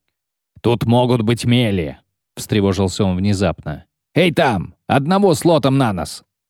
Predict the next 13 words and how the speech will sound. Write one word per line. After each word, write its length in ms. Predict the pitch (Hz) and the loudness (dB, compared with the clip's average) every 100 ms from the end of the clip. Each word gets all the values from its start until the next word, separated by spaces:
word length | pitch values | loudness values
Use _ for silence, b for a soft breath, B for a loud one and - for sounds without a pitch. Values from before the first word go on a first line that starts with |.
| _ _ _ _ _ _ | _ _ _ _ _ _
Они 220 | 95 92 | -2 -2
плыли, 440 | 85 120 147 113 90 - | 0 2 2 0 -6 -4
увлекаемые 680 | 104 95 98 160 160 131 113 | -2 0 0 0 2 0 -2
слабым 420 | - 123 120 110 | -2 -2 -2 -2
течением, 600 | 107 98 156 147 123 107 | -4 -2 0 0 0 -2
всё 200 | - 180 | -2 0
ещё 280 | 156 135 127 | 0 0 -2
среди 360 | - 110 104 | -2 -2 -2
болотистого 720 | 131 110 98 104 113 - 120 117 | 0 0 0 0 -2 -4 -2 -2
пейзажа 600 | 131 117 98 76 73 - _ _ _ | 0 0 -2 -4 -6 -12 _ _ _
и 140 | - 156 | -4 -2
гнилого 600 | 135 123 123 98 90 101 | -2 -2 -2 0 -2 -2
смрада. 720 | 101 107 98 78 71 - - | -4 -2 -2 -2 -6 -12 -16